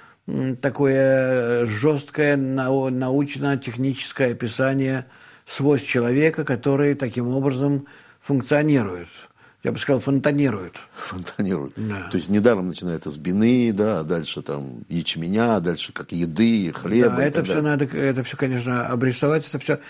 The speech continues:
Speaker 1: это весь, все десять сферот его души,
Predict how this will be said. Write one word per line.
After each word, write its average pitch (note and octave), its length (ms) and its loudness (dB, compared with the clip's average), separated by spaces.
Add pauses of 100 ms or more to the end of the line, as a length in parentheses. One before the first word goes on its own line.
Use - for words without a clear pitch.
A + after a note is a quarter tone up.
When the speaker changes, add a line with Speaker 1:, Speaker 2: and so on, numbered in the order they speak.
(160)
Speaker 1:
это C#3 240 0 (180)
весь, B2+ 560 4
все D#3 280 2
десять A2+ 380 2
сферот C#3+ 500 2
его A2 240 -2
души, F3+ 460 -2